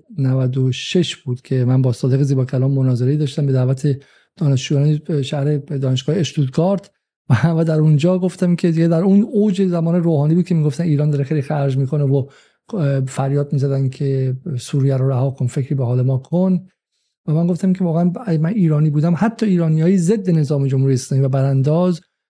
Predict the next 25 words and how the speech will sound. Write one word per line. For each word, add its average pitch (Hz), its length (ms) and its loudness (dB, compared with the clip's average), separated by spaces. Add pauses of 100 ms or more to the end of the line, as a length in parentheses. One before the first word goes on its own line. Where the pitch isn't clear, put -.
(120)
یکی 175 120 0
از 208 120 0
اعتراضات 170 640 0
این 208 180 2
بود 208 120 0
که 202 80 -2
چرا 208 160 -2
بودجه 180 300 0
نظامی 170 340 2
ایران 175 200 2
اینقدر 185 220 0
پایینه. 139 360 0 (760)
بودجه 156 300 2
نظامی 143 400 0
ایران 151 320 0
به 165 80 -2
صورت 185 320 -2 (200)
ترسناکی 160 880 -2
پایینه 113 400 -6
در 123 140 0
مقایسه 123 340 0
با 151 120 -2
همه 147 220 2
کشورهای 147 440 0
دیگه 139 340 0